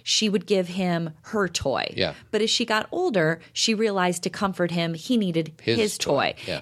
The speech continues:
Speaker 1: And my children are, they have a relationship all their own without me in it.
Speaker 2: Yeah.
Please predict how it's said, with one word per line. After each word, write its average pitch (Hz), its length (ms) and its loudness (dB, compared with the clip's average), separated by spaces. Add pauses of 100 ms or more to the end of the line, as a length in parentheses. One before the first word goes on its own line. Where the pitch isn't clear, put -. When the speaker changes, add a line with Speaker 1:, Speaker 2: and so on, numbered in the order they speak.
Speaker 1:
And 220 240 0
my 277 240 -2
children 170 600 0
are, 175 300 2
they 277 280 0
have 339 180 -2
a 226 80 2
relationship 180 800 0
all 240 220 0
their 226 160 2
own 202 240 0
without 180 360 0
me 185 220 -2
in 175 100 0
it. - 220 -10
Speaker 2:
Yeah. 202 160 0